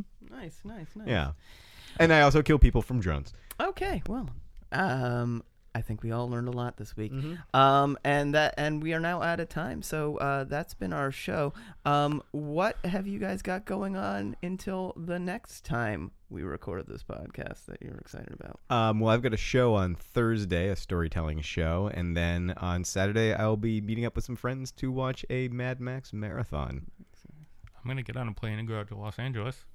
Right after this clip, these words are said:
Speaker 1: Oh.
Speaker 3: and work nonstop.
Speaker 1: Nice, nice. And, uh, I also have a show on Thursday at a different venue, so Morgan and I are in direct competition with each other.
Speaker 3: <laughs>
Speaker 1: Um, and, uh, then next weekend,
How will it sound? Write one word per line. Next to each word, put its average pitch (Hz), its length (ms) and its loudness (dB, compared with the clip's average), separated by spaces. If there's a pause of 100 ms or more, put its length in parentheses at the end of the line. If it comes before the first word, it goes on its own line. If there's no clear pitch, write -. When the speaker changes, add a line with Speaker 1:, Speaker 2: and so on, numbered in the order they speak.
(260)
Speaker 1:
Oh. 202 80 -16
Speaker 3:
and 113 500 -4 (460)
work 139 220 -6
nonstop. 92 440 -6 (240)
Speaker 1:
Nice, 131 420 -4
nice. - 340 -8 (100)
And, 127 200 -4
uh, 123 540 -2
I 151 440 0 (280)
also 151 240 0
have 117 140 -2
a - 20 -2
show 110 240 -2
on 107 100 -2
Thursday 131 520 -4 (120)
at 110 120 -6
a 104 40 -4
different 110 300 -6
venue, 117 300 -2
so - 140 -8
Morgan 110 300 -4
and 107 80 -4
I 104 60 -4
are 87 180 -4
in - 200 -10 (100)
direct 104 440 0
competition - 640 -6
with - 140 -8
each - 140 -8
other. - 280 2
Speaker 3:
<laughs> - 40 -12 (440)
Speaker 1:
Um, 117 500 6 (100)
and, 120 460 2
uh, 120 240 0
then 120 320 0
next 120 300 -2
weekend, 117 440 -2